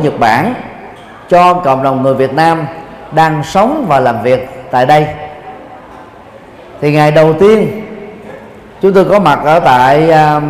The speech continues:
ngôi chùa của cộng đồng người Việt Nam ở tại thành phố Tokyo. Hòa thượng cố vấn cho Hội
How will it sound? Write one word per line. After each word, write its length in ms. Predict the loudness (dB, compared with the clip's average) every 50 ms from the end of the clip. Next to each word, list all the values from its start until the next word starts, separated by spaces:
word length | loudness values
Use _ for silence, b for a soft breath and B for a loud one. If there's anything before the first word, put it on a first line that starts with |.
| -6 -2 0
ngôi 160 | 0 0 2 0
chùa 340 | 0 0 2 2 2 2 0 -2 -6 -12 -14 -16 -18 -18 -20 -20 -20 -20 -6 -2
của 160 | 0 0 0 0
cộng 220 | 0 -2 -2 0 0
đồng 220 | -2 -2 -2 0
người 140 | 0 0 2
Việt 220 | 2 0 -2 0
Nam 320 | 0 0 2 2 0 -2 -6 -10 -12 -10 -2
ở 140 | -2 0 2
tại 180 | 2 2 0
thành 200 | 2 -2 -4 -4 -4 0
phố 200 | 2 2 2 2
Tokyo. 600 | 2 2 0 0 0 -2 2 2 4 4 2 0 -2 -8 -14 -18 -20 -20 -20 -20 -20 -20 -20 -20 -20 -20 -20 -20 -20 -20 -20 -20 -20 -20 -20 -20 -20 -20 -10 -4
Hòa 340 | 0 2 2 4 4 2 0
thượng 460 | 0 2 2 4 4 2 0 -2 0 2
cố 200 | 4 4 4 4
vấn 360 | 4 4 4 4 2 0 -2 -4 -8 -12 -14 -16 -16 -18 -18 -18 -20 -14 -2 2
cho 400 | 4 4 6 4 4 4 2 2
Hội 580 | 0 -2 -4 -2 0 2 4 4 4 2 2